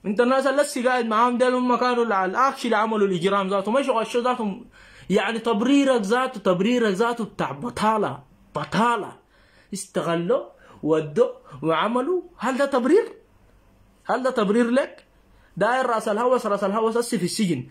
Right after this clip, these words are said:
داير راس الهوس الثاني بتلقاهم برا. امشي في مصر جيب المرغنيه دي خدتهم في السجن. طيب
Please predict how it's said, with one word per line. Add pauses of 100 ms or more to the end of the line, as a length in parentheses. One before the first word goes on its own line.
(160)
داير
راس
الهوس
الثاني
بتلقاهم
برا.
امشي
في
مصر
جيب
المرغنيه
دي
خدتهم
في
السجن.
طيب